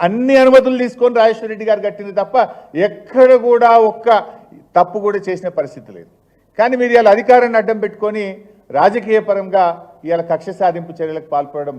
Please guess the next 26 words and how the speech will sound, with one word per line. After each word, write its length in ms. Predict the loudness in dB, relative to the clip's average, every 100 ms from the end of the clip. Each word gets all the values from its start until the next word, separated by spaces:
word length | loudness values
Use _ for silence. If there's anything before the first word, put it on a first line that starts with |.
| -12
మంచిది 260 | -8 -2 2
కాదు, 160 | 2 0 -12 -20 _ _ -6
దీన్ని 220 | -6 -4 -2
మానుకోవాలని. 680 | -2 2 6 6 6 0 -8 -16 _ _ 0
ఒకవేళ 380 | 2 4 6 6 4
మీకు 180 | -2 -6 -20 -10 -8
అనుమానం 360 | -2 -2 -2 -6
ఉంటే 200 | -6 -6 -6 -12 _ _ -12 -6
మీడియా 380 | -2 0 6 6 6
సమక్షంలో 500 | 2 -2 -4 -6 4 6 6
అధికారులు 500 | 4 4 4 4 -2
వచ్చి 220 | -4 -6 -6 -8 -18 -2
పల్లా 240 | 2 6 6
రాజేశ్వర 360 | 8 4 2 -4 -6
రెడ్డి 160 | -6 2
గారి 160 | 0 0
సమక్షంలో 440 | -2 -2 -2 -2 0
మీరు 120 | 0 0
కొలవండి, 460 | 0 0 -6 -8 -12 -16 _ _ _ -8
నోటీస్ 460 | 2 2 2 -8 -8
ఇవ్వండి, 360 | -6 -6 -6 -8 -8 -16 _ _ _ 0
then 160 | 4 4
ఏదైనా 260 | 4 2 0
ఒక 100 | -2 -2 -2
ఇంచ్ 240 | -2 -6
ఉన్న 120 | -4